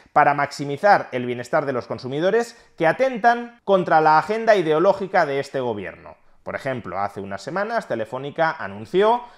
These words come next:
que va a despedir a través de un expediente de regulación de empleo a un tercio de su plantilla. Ha de prescindir de un tercio de su plantilla porque es incapaz de generar con ellos suficiente valor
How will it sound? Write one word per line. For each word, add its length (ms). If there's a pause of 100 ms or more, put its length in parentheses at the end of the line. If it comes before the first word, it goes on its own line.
(160)
que 140
va 280
a 60
despedir 500
a 100
través 340
de 60
un 60
expediente 520
de 80
regulación 480
de 60
empleo 440 (240)
a 100
un 220
tercio 600 (100)
de 160
su 140
plantilla. 580 (360)
Ha 100
de 100
prescindir 480
de 80
un 100
tercio 300
de 80
su 120
plantilla 480
porque 320
es 120
incapaz 400
de 80
generar 440
con 140
ellos 340
suficiente 640
valor 400